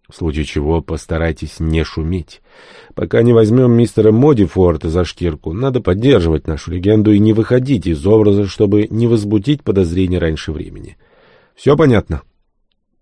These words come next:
Да, сэр. Вельможа, он же князь, он же капитан третьего ранга, Трубецкой, довольно улыбнулся.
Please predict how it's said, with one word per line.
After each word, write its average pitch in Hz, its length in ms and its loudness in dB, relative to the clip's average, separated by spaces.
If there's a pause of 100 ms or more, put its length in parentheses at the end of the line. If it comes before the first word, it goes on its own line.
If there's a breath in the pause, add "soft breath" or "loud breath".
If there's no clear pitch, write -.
(180)
Да, 85 260 -4
сэр. - 260 -6 (260)
Вельможа, 82 920 -2
он 90 180 -4
же 73 120 -8
князь, 101 640 -4
он 131 180 -4
же 104 140 -6
капитан 107 500 -2
третьего 92 480 -6
ранга, 104 520 -2 (160)
Трубецкой, 92 1000 -2 (520 loud breath)
довольно 85 600 0
улыбнулся. 71 640 -8